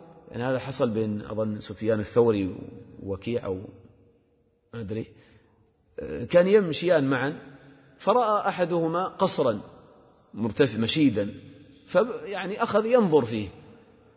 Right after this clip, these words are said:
فقال له: "غض بصرك". قال: "غض بصري عن ماذا؟" قال: "عن هذا". قال: "ما بني إلا لهذا". يعني إذا نظرت إليه نظرة إعجاب ممكن يتعلق قلبك به،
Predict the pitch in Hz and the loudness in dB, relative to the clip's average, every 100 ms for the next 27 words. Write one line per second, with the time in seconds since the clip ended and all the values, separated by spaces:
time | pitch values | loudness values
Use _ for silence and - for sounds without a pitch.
0 | _ _ - 156 214 208 175 196 147 139 | _ _ -4 -2 2 4 6 6 6 2
1 | 139 117 101 - - - - - - _ | 2 -2 -6 -12 -18 -20 -20 -20 -20 _
2 | _ _ - 98 - 104 104 113 110 120 | _ _ -18 -16 -12 -10 -4 -2 0 0
3 | 113 110 98 107 131 120 113 - - - | 0 -2 -2 0 0 0 -4 -8 -18 -20
4 | - - _ _ _ _ _ _ _ - | -20 -20 _ _ _ _ _ _ _ -6
5 | 147 127 131 120 139 123 110 - - - | -4 -2 -2 0 0 0 -4 -10 -18 -20
6 | - - - _ _ _ _ _ - 139 | -20 -20 -20 _ _ _ _ _ -4 0
7 | 143 156 156 143 131 120 135 120 107 101 | 4 4 4 4 2 0 0 0 -2 -4
8 | 98 95 92 - - - - _ _ _ | -8 -10 -12 -18 -20 -20 -20 _ _ _
9 | - 180 196 185 185 175 202 180 151 156 | -4 0 2 4 4 4 2 2 -2 0
10 | 165 156 151 151 143 139 135 117 120 139 | 2 2 0 0 -2 -2 -2 0 2 2
11 | 135 139 143 123 - 127 120 113 120 110 | 2 0 0 -4 -4 -4 -2 -2 -2 -2
12 | 131 127 156 113 | -2 -2 -4 -4